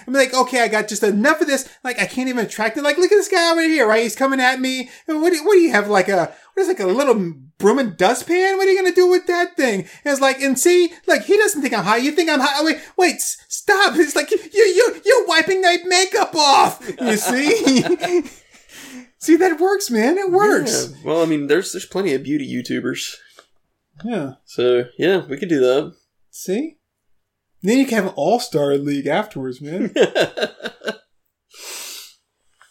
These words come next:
Speaker 2: Hmm. I don't, I, I'm tempted to just make a shit list of people that we need to,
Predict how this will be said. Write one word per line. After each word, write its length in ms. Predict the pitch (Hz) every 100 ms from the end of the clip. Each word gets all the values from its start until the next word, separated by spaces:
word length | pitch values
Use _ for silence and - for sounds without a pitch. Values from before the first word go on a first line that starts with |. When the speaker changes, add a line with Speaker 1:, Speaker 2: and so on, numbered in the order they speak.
| _ _ _ _ _ _ _ - -
Speaker 2:
Hmm. 460 | 160 135 127 123 123 _ - _ _ _ _ _ -
I 240 | 143 147
don't, 220 | 180 190
I, 760 | 156 - _ - - - - - 220
I'm 140 | 160 151
tempted 320 | 233 - 160
to 60 | 143
just 180 | 143
make 120 | 156 139
a 40 |
shit 240 | - 160 135
list 220 | 135 -
of 100 | -
people 240 | 139 135
that 100 | 123
we 100 | 135
need 180 | 127 123
to, 260 | 123 123